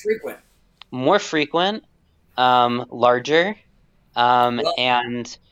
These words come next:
Speaker 2: you're gonna have, and you've let, and generally, depending on the system, you, so you could have, some systems are more flexible and,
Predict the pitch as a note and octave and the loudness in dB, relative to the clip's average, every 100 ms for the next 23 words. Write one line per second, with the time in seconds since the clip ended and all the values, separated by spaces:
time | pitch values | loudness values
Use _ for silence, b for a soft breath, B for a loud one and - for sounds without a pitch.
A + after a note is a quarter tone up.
0 | _ - C3+ D#3 C#3+ C#3+ D3+ C#3+ B2+ D#3+ | _ -6 -2 0 -2 -2 0 0 2 0
1 | D#3 D3 C3 - B2+ F3+ A3 F#3+ C#3+ C3+ | 2 -2 -4 -6 0 2 4 2 2 -2
2 | B2+ F#3 G#3 D#3 A2 - E4 - C3+ C3 | -4 -2 0 0 -2 -2 -4 -4 -6 -6
3 | C#3 - E3+ E3 A#3+ A3+ - _ - F#3+ | -6 -6 -6 -2 -4 -4 -10 _ -6 -2
4 | G#3+ G#3 F3 D3+ D3 - C#3 - C3 C#3 | -2 0 0 2 2 0 -2 -4 0 2
5 | D3 | 0